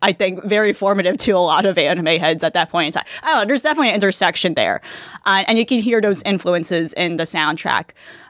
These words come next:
um, despite the fact that I think, unfortunately, the series itself wasn't great, which I will go into later for sure.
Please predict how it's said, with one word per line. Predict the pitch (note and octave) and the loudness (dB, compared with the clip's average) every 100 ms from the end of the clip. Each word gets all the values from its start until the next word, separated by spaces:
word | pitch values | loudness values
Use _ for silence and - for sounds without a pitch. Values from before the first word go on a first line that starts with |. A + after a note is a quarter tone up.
| _ - | _ -2
um, | E3+ D#3+ D3 D#3+ | 2 2 0 0
despite | G3+ - A3 | -2 0 0
the | G#3 | 0
fact | G3 F#3 E3+ E3+ | 0 2 2 2
that | F3 E3 | 2 2
I | F3+ | 2
think, | F#3 F3 | 2 0
unfortunately, | E3+ E3 E3+ F3+ | 2 0 0 0
the | D#3+ | 0
series | E3+ C#3+ D3+ | 0 -2 -2
itself | - - C3 E3+ | -4 0 0 0
wasn't | G3 A3 | 0 0
great, | A3+ A3+ | 0 -2
which | F3+ - | -2 -2
I | D#3+ | 0
will | D#3 | -2
go | E3 F3+ | -2 -4
into | D#3+ E3 E3 | -4 -4 -2
later | C3 E3 | -2 0
for | F3 F#3 | 0 0
sure. | - E3+ F#3+ | 0 0 0